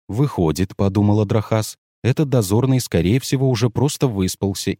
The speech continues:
или я его разбудил своим небольшим шумом». Адрахас быстро сказал дозорному:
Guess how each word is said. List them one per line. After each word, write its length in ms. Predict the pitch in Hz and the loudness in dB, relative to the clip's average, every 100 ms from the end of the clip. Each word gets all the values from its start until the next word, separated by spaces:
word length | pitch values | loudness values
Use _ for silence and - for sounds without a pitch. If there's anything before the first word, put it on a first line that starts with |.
| - | -4
или 200 | 151 156 | -2 0
я 200 | 90 120 | 2 0
его 160 | 113 | 0
разбудил 480 | 110 95 95 80 127 | -2 0 -2 0 -2
своим 360 | - 90 104 107 | 0 0 2 2
небольшим 600 | 92 87 80 - 92 90 | 2 0 -2 -2 -2 -2
шумом». 560 | - 80 69 65 62 _ _ - | -2 -4 -4 -8 -12 _ _ -8
Адрахас 680 | 73 76 71 123 131 - | -2 -2 0 0 0 -2
быстро 460 | 87 95 110 - 107 | 0 0 0 -2 -4
сказал 480 | - 90 82 78 76 | 0 -2 0 -2 0
дозорному: 760 | 78 - 76 67 65 64 58 | -2 0 -4 -4 -6 -8 -14